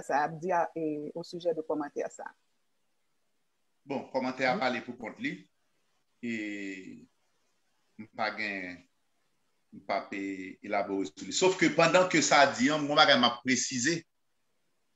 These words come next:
Speaker 2: Demach sa ke nou sible a, prezantasyon, fòmasyon yo ki abouti sou kreyasyon dantreprise e ot,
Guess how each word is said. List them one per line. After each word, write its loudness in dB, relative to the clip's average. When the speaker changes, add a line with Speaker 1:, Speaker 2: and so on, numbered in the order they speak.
Speaker 2:
Demach 10
sa 6
ke 4
nou -2
sible 2
a, 2
prezantasyon, 6
fòmasyon 6
yo -2
ki 4
abouti 2
sou -8
kreyasyon 4
dantreprise 0
e -12
ot, -6